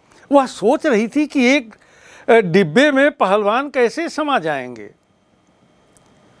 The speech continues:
उनका आकार तो बड़ा होता है।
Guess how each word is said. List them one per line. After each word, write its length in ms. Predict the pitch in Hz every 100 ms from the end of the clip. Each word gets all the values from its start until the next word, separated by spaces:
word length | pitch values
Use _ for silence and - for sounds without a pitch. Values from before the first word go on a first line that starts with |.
| _ _ _ _ _ -
उनका 300 | 180 220 277
आकार 440 | 269 233 233 220
तो 140 | 196 190
बड़ा 220 | 151 175
होता 400 | 185 226 226 240
है। 160 | 214